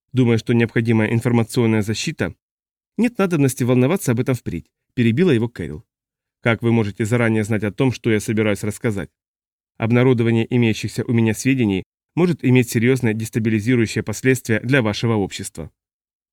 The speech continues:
Что бы ты ни рассказал, Питер, вряд ли это испугает нас больше того, что мы уже пережили в прошлом. Эллендер отнёсся к её последним словам с подозрением. А так называемая винкула, что это? Разновидность коллективного разума, да?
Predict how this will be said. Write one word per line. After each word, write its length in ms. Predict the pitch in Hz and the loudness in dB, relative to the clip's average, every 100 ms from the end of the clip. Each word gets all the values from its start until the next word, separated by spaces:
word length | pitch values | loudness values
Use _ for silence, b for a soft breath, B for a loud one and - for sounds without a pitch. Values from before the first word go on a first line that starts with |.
| _ | _
Что 180 | - 202 | 0 2
бы 100 | 190 | 2
ты 80 | |
ни 120 | 175 147 | 2 2
рассказал, 440 | 131 - 131 175 | 0 -2 -2 -2
Питер, 320 | - 110 98 - _ _ | -4 -4 -6 -10 _ _
вряд 240 | 123 196 165 | -2 0 0
ли 60 | |
это 220 | 139 131 | 0 0
испугает 480 | 131 - 127 160 151 | -2 -2 -2 0 0
нас 140 | 123 107 | 0 0
больше 300 | 127 123 117 | -2 -2 -2
того, 280 | 127 160 165 _ | 0 -2 -4 _
что 200 | - 220 | -2 2
мы 100 | 170 | 4
уже 220 | 160 131 | 4 2
пережили 440 | 139 117 113 117 113 | 0 0 0 0 -2
в 80 | |
прошлом. 460 | - 101 - 82 - _ _ _ _ _ _ _ _ | -4 -8 -8 -14 -16 _ _ _ _ _ _ _ _
Эллендер 340 | 131 123 117 - | 2 4 2 0
отнёсся 420 | 127 135 123 123 | -2 0 0 -2
к 80 | - | 0
её 160 | 123 | 0
последним 440 | 113 117 135 117 113 | 0 -2 0 0 0
словам 280 | - 120 107 | 0 -2 0
с 60 | |
подозрением. 640 | - 123 135 107 80 78 - _ _ _ _ _ _ _ _ _ - | -2 -2 -2 -2 -4 -8 -14 _ _ _ _ _ _ _ _ _ -4
А 240 | 113 110 | 0 0
так 280 | - 127 127 | 0 -2 0
называемая 580 | 117 113 123 120 117 113 | -2 0 0 2 2 2
винкула, 560 | 120 127 120 98 80 - - | 0 -2 -4 -4 -6 -10 -10
что 320 | - - 117 | -10 -2 0
это? 300 | 98 - 85 _ _ _ | 0 -6 -12 _ _ _
Разновидность 560 | 123 123 120 120 117 113 | -2 0 0 0 0 0
коллективного 560 | 123 113 131 117 113 | -2 -2 -2 0 0
разума, 340 | 117 151 117 98 | 0 0 -2 -2
да? 220 | 107 151 | -4 -6